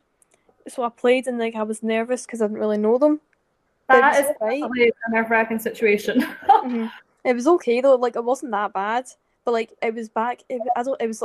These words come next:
Speaker 1: a long time ago, like, not that long, but, like, it was long ago where I wasn't that good at the drums, and now, like, I'm way better. And then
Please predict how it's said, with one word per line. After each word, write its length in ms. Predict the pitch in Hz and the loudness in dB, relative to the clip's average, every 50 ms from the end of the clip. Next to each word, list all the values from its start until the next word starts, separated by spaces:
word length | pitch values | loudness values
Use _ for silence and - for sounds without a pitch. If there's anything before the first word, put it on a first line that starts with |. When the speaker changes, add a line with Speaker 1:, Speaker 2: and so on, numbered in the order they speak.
| - | -2
Speaker 1:
a 80 | - 226 | -2 -2
long 320 | 226 233 233 240 254 269 254 | 0 2 2 0 0 -2 -4
time 280 | - - 220 214 226 | -8 -6 -6 -6 -6
ago, 140 | 240 240 247 240 | -4 -4 -4 -4
like, 140 | 226 - 214 | -4 -6 -4
not 160 | 226 254 226 | -4 -4 -2
that 160 | 208 196 190 202 | -2 -2 -2 -2
long, 160 | 208 214 214 | -6 -8 -8
but, 100 | 214 214 | -12 -16
like, 200 | 208 202 - _ - | -16 -16 -14 _ -8
it 80 | 214 208 | -8 -6
was 120 | 214 214 | -6 -6
long 280 | - 220 220 233 254 262 | -2 2 2 2 2 0
ago 160 | 254 226 226 | 0 0 0
where 340 | 226 226 208 220 220 214 214 _ _ _ _ _ - | 0 0 0 0 0 0 -2 _ _ _ _ _ -4
I 60 | 220 | -4
wasn't 300 | 208 208 214 214 226 220 214 | 0 2 0 0 0 -2 -4
that 160 | 202 196 208 | -4 -2 -2
good 140 | 220 220 247 | -2 0 0
at 100 | 269 269 | 0 0
the 80 | 262 254 | 0 0
drums, 300 | 262 254 262 262 240 233 | 0 -2 -2 -2 -4 -4
and 100 | 220 214 | -2 0
now, 180 | 214 226 254 | 2 2 2
like, 240 | 254 247 233 233 _ _ - | 0 -2 -4 -4 _ _ -4
I'm 160 | 214 214 208 | -4 -4 -2
way 120 | 208 214 214 | -2 -4 -2
better. 400 | 214 - - - 262 269 277 _ _ _ _ _ _ _ _ _ _ _ _ _ _ _ - | 0 0 0 0 0 -2 -4 _ _ _ _ _ _ _ _ _ _ _ _ _ _ _ -6
And 140 | 226 220 214 | -4 -2 0
then 280 | 208 208 208 208 - | 0 -2 -2 -6 -10